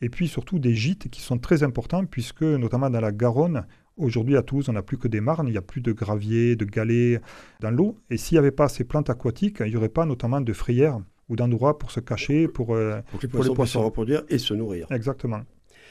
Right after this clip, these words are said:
Speaker 2: Pour terminer, euh, est-ce qu'il existe des visites, des balades commentées pour découvrir la flore et les espèces végétales présentes dans la métropole toulousaine ? Je parle de balades en ville, mais ça peut être aussi, euh,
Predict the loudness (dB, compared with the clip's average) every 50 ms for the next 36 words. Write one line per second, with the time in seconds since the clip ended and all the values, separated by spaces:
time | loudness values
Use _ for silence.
0 | -20 -20 -20 -20 -20 -20 _ _ _ _ _ -2 -2 2 4 2 4 6 6 6
1 | 6 6 6 6 6 6 4 4 2 0 -2 -4 -6 0 0 2 2 2 0 0
2 | -2 0 2 4 6 6 4 4 0 -4 -4 -2 -2 -4 -2 0 -2 2 2 4
3 | 4 4 2 0 2 2 4 4 4 4 4 2 0 2 0 -2 0 2 0 0
4 | 0 -2 0 2 2 2 2 0 -2 -4 -6 -4 -2 0 0 0 0 -2 -4 -4
5 | -4 -6 -8 -10 -10 _ -4 -4 -4 -6 -8 -12 -12 -6 0 0 0 0 0 -4
6 | -2 -2 -4 -4 -4 -6 -4 -2 0 2 2 2 2 2 2 2 2 2 4 2
7 | 2 2 2 -4 -8 -4 -2 -4 -4 -4 -4 -8 -8 -6 -4 -4 -2 -2 -2 -4
8 | -6 -8 -14 -16 -14 -14 -14 -12 -14 -14 -10 -10 -8 -6 -6 -8 -8 -10 -12 -10
9 | -10 -8 -4 -4 -2 -2 -2 -6 -6 -8 -10 -12 -10 -10 -12 -10 -12 -14 -8 -4
10 | -2 0 0 0 -2 -4